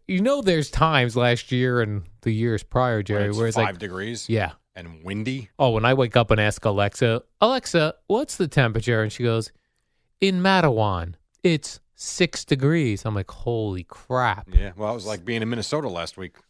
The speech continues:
Speaker 2: last year for the week.
Speaker 1: Yeah.
Speaker 2: Ugh. You know that's a year ago already?
Speaker 1: The Minnesota?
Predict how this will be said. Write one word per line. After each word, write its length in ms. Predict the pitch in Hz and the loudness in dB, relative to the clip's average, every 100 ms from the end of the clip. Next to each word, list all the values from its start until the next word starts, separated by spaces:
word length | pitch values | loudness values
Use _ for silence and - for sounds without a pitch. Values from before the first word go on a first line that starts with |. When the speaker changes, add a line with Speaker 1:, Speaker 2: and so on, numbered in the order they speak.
| _ | _
Speaker 2:
last 300 | 110 98 - | -10 -8 -8
year 80 | 104 | -12
for 100 | - | -12
the 80 | 92 | -12
week. 260 | 87 85 - | -12 -14 -6
Speaker 1:
Yeah. 540 | 120 135 156 190 110 - _ _ _ _ | 2 4 4 -2 -6 -14 _ _ _ _
Speaker 2:
Ugh. 160 | 170 139 - _ | -8 -8 -10 _
You 160 | 160 214 | -8 -4
know 60 | |
that's 160 | 240 - | -4 -4
a 60 | 90 | -10
year 280 | 78 82 | -10 -10
ago 220 | 107 107 110 | -8 -6 -6
already? 380 | 113 113 110 _ _ - | -8 -10 -12 _ _ -6
Speaker 1:
The 180 | 131 127 | -2 0
Minnesota? 640 | 131 123 151 147 156 165 | 2 2 0 0 -2 -4